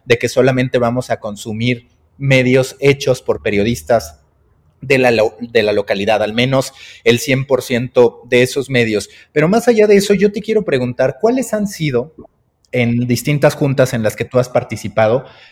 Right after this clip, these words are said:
los insights que llevaron a decir, "BuzzFeed en Latinoamérica debe crecer",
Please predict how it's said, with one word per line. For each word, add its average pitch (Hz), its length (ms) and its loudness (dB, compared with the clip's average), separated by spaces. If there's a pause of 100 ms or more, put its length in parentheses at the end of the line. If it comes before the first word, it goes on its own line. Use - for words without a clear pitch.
(140)
los 139 340 0
insights 180 580 0
que 135 160 0
llevaron 131 440 2
a 117 80 0
decir, 107 420 -2 (560)
"BuzzFeed 180 560 2
en 143 180 0
Latinoamérica 127 760 0
debe 147 300 2
crecer", 151 540 -2